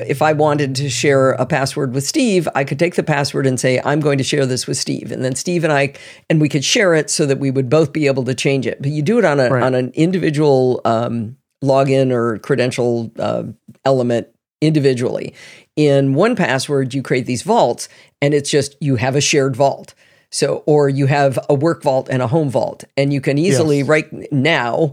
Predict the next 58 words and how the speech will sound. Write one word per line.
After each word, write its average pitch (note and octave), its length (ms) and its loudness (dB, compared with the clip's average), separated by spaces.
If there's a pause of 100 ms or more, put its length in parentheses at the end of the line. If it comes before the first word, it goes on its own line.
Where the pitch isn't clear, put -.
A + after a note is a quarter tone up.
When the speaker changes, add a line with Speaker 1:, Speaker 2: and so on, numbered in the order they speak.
(300)
Speaker 1:
with C#3+ 260 0
one C#3+ 140 0
password C3 420 -2
eight, C#3 240 4
and C#3 140 2
it C3+ 80 0
might D#4+ 140 -2
have F4 80 -4
been F#3+ 100 2
in C3+ 160 0
seven, B2 800 -4
uh, B2 200 0
in C#3+ 120 0
the C3 100 4
later C#3 220 4
versions B2 340 -2
of B2 80 -4
seven, C3+ 340 0
but C3+ 140 -2
you D#3+ 80 -6
can D3+ 140 -2
just C3+ 180 -2
drag D3+ 300 2
and C#3 80 -2
drop C#3 280 -2
things C#3 300 -4
into C#3+ 160 -2
these B2 240 -4
different B2+ 300 -6
vaults. F#3+ 400 -2 (340)
So E3 280 2
if D3 220 0
you're F#3 160 4
looking F3+ 280 0
at C3+ 100 -2
one D3 180 0
vault, F3 320 0
you'd D3 120 0
be C#3+ 60 0
going, C#3+ 240 2
"Where'd G3+ 260 4
all D#4 180 4
my F4 160 2
credentials F#4 560 -2
go? F3+ 280 2
I D3 100 2
don't G#3 100 0
know A#3+ 80 2
where B3 100 4
they B3 120 2
are," A#3 180 2
and C3 140 -2
they're C3+ 100 0
actually C#3 400 0
in B2 80 -2
the B2+ 140 -2
other A#2 120 -4
vault. - 320 -2